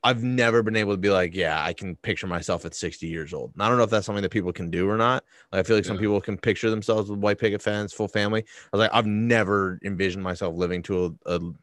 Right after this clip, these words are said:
Speaker 1: old age for whatever reason. And it may just be because I'm an overthinker, but, like, and that's why, like, my greatest fear above all else is dying with regret of having not done something that I wanted to do.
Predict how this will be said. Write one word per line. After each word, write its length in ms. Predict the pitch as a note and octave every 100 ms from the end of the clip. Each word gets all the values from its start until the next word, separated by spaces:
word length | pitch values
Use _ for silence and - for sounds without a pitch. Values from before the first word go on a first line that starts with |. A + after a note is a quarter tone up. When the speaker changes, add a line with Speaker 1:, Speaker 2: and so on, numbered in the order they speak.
| _ -
Speaker 1:
old 280 | F2 F2
age 380 | E2 E2+ G2+ -
for 160 | - G2
whatever 320 | F2+ F2+ F2
reason. 400 | E2+ F2+ B2 C#3+ _ _ - - _
And 80 | F#2
it 40 | G2
may 220 | G2+ G2+
just 220 | F#2 F2+
be 100 | G2+
because 320 | F2 E2+ F2
I'm 100 | F2
an 60 | F2
overthinker, 760 | F2 E2+ E2 E2+ E2 A2 A2 - -
but, 180 | F#2 E2
like, 320 | E2+ E2 - _ _ _
and 80 | G#2+
that's 200 | G#2+ A#2
why, 80 |
like, 100 | G#2
my 160 | F#2+ F#2+
greatest 800 | D#2 D#2+ F2+ E2 G2 F#2+ F#2+ -
fear 160 | G2+
above 200 | F#2 F#2
all 220 | F2+ F2 E2+
else 260 | F2+ F#2+
is 140 | F#2 D#2
dying 340 | F2 E2+ E2+
with 200 | E2+ -
regret 480 | E2 D2+ E2 E2 F#2
of 240 | F2+ D#2+
having 320 | - F2+ E2 E2
not 260 | E2 E2+
done 220 | - E2 D#2+
something 360 | F#2+ E2+ F2+
that 100 | E2
I 60 | E2+
wanted 340 | E2 E2 D#2+
to 100 | E2
do. 320 | D#2+ D#2+ G2+